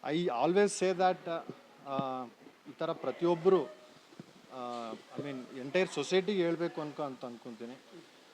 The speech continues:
ನಿಮ್ಮ ಪ್ರತಿಯೊಂದು, ಆ, ಜೀವನದಲ್ಲಿ ಯಾವುದಾದ್ರೂ ಒಂದು ಸ್ಪೆಷಲ್ ಡೇ ಇದ್ದವಾಗ, ಒಂದು ಆ್ಯನಿವರ್ಸರಿ ಆಗಲಿ, ಒಂದು ಬರ್ಡೇ ಆಗಲಿ,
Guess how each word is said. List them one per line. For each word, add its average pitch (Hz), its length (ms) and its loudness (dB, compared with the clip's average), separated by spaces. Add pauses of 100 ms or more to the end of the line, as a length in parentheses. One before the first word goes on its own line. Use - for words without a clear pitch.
(240)
ನಿಮ್ಮ 160 320 0
ಪ್ರತಿಯೊಂದು, 170 1300 4 (580)
ಆ, 127 440 0 (400)
ಜೀವನದಲ್ಲಿ 165 580 4
ಯಾವುದಾದ್ರೂ 156 320 2
ಒಂದು 139 120 0
ಸ್ಪೆಷಲ್ 160 420 -4
ಡೇ 156 100 0
ಇದ್ದವಾಗ, 117 380 -6 (880)
ಒಂದು 120 140 -8
ಆ್ಯನಿವರ್ಸರಿ 143 500 -2
ಆಗಲಿ, 120 240 -6
ಒಂದು 117 280 -8
ಬರ್ಡೇ 139 200 -2
ಆಗಲಿ, 117 400 -4